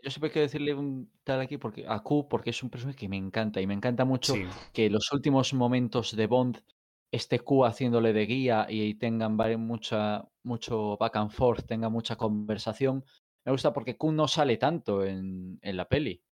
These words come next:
Speaker 2: En esta sale poquillo, sí.
Speaker 1: Y, y me, y me gusta que, que precisamente en esos momentos que ya son emocionales, que sabes que a Bond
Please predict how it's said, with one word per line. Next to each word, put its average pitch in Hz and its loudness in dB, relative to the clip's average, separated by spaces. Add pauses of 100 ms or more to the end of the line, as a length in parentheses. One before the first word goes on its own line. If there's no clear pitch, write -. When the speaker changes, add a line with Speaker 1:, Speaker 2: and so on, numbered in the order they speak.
(220)
Speaker 2:
En 107 -2
esta 123 -2
sale 170 0
poquillo, 147 -2
sí. - -10 (640)
Speaker 1:
Y, 98 -4
y 107 2
me, 110 0
y 117 0
me 113 2
gusta 120 0
que, 120 0 (200)
que 104 -10
precisamente 135 2
en 123 6
esos 120 -2
momentos 120 0
que 110 -2
ya 113 4
son 117 -2
emocionales, 110 0
que 101 -4
sabes 113 2
que 107 -4
a 101 2
Bond 110 0